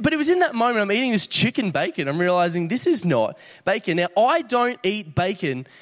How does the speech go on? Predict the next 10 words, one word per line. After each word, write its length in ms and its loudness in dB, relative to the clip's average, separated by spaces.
even 420 2
weekly 560 -2
in 100 0
my 140 2
daily 320 -2
life. 440 -2
I 40 -2
never 240 2
really 220 2
have. 440 -4